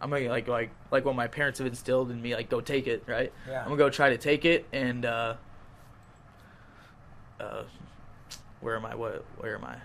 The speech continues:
Speaker 1: in
Speaker 2: You've
Speaker 1: this?
Speaker 2: wrestled him three or four times.
Speaker 1: Yeah, three or four times, then, then world team trials. I'm like, "All right, I'll, I'll go try to make a world team."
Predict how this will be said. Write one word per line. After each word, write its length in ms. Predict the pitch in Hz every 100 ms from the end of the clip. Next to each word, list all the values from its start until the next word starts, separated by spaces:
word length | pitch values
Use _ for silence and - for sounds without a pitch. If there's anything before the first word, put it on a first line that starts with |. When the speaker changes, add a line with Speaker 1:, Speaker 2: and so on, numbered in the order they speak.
| - -
Speaker 1:
in 140 | 104
Speaker 2:
You've 100 | -
Speaker 1:
this? 80 | 185
Speaker 2:
wrestled 280 | 156 - 135
him 40 |
three 100 | 143
or 40 | 135
four 200 | 131 123
times. 400 | 143 131 131 -
Speaker 1:
Yeah, 140 | 139
three 160 | 135 165
or 60 | 143
four 160 | 151
times, 340 | 139 139 147 135
then, 220 | 135 123 - - - - - - - - - -
then 460 | 135 131 123 113 104 - - - - - - - - -
world 200 | 151 156
team 180 | 170 143
trials. 460 | 160 147 165 165
I'm 40 | 151
like, 100 | 139
"All 80 |
right, 140 | 190 135
I'll, 140 | 131 139
I'll 60 |
go 100 | 156
try 180 | 165 160
to 60 | 160
make 120 | 147
a 60 |
world 200 | 143 180
team." 200 | 175 78